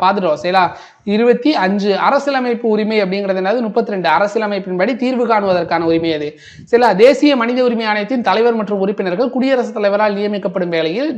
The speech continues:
டேஷ் பேர் கொண்ட குழு அவர்களை பரிந்துரை செய்யும். எத்தனை பேர் கொண்ட குழு? ஆறு பேர் கொண்ட குழு அவங்களை என்ன பண்ணுது? பரிந்துரை செய்து அகில இந்திய பணிகளை தந்தை என அழைக்கப்படுவர் யாரு? சர்தார் வல்லபாய் பட்டேல். இதுவும் என்னது? ஒரு ரிப்பீட்டட் கொஸ்டின், ஏற்கனவே நமக்கு கேட்டிருக்காங்க.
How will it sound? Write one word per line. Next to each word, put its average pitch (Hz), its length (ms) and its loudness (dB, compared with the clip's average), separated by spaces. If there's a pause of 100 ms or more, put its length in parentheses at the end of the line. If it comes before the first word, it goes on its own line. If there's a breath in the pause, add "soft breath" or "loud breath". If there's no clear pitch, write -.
டேஷ் 254 380 0
பேர் 226 200 0
கொண்ட 202 260 0
குழு 226 160 0
அவர்களை 185 300 -2
பரிந்துரை 196 400 -2
செய்யும். 165 240 -2
எத்தனை 240 240 -4
பேர் 214 160 2
கொண்ட 196 220 -2
குழு? 170 140 0 (600 loud breath)
ஆறு 269 260 4
பேர் 285 220 2
கொண்ட 233 240 0
குழு 220 180 4
அவங்களை 214 240 2
என்ன 208 120 -2
பண்ணுது? 185 300 -2
பரிந்துரை 208 420 0
செய்து 156 220 -2 (160)
அகில 262 200 2 (140)
இந்திய 240 200 2 (100)
பணிகளை 196 280 -4 (180)
தந்தை 202 300 -2
என 175 160 0
அழைக்கப்படுவர் 180 540 -2
யாரு? 170 180 2 (420 loud breath)
சர்தார் 226 360 4
வல்லபாய் 214 380 2
பட்டேல். 190 320 -2
இதுவும் 262 260 2
என்னது? 233 260 0
ஒரு 185 100 0
ரிப்பீட்டட் 214 360 0
கொஸ்டின், 240 300 -2
ஏற்கனவே 220 280 -6
நமக்கு 202 300 -4
கேட்டிருக்காங்க. 180 500 -2